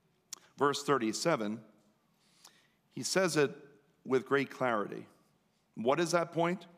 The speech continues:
"If you decide to follow Jesus, you must love him more than anyone else in life, including your family." Got that? Say that with me.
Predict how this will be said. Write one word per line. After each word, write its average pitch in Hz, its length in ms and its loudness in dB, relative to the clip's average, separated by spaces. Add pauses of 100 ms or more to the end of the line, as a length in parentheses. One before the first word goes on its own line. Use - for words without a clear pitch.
(920)
"If - 240 -2
you 202 160 2
decide 180 520 0
to 156 80 0
follow 143 400 2
Jesus, 113 880 -4 (960)
you 160 180 2
must 143 320 0
love 175 300 2
him 160 260 -2
more 143 400 2
than 120 320 -2
anyone 156 540 0
else 131 640 -4 (500)
in 113 220 -2
life, 98 520 -4 (1120)
including 123 600 -2
your 107 120 -2
family." 107 540 -6 (1120)
Got 135 220 -2
that? 156 280 0 (960)
Say 175 140 0
that 127 180 0
with 110 220 -4
me. 143 220 0